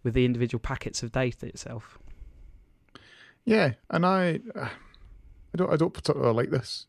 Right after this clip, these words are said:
Speaker 2: Uh, it doesn't feel like a level playing field. I know it's all in big companies at the moment, so it's not, it's not impacting. Um,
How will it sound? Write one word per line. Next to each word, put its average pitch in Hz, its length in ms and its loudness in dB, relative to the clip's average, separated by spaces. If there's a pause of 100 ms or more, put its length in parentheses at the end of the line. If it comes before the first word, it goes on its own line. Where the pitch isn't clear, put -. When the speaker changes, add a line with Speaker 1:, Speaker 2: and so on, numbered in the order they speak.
Speaker 2:
Uh, 123 200 6
it 127 60 -6
doesn't 135 240 4
feel 123 240 4
like 117 180 4
a 120 40 2
level 117 260 4
playing 123 300 4
field. 127 200 6
I 123 80 6
know 131 160 6
it's 131 160 0
all 117 200 6
in 113 80 4
big 113 200 0
companies 123 380 0
at - 60 -2
the 131 80 2
moment, 135 300 2
so 127 140 2
it's - 200 -2
not, 123 280 4 (440)
it's 139 180 -2
not 131 160 6
impacting. 139 600 -2 (440)
Um, 117 560 4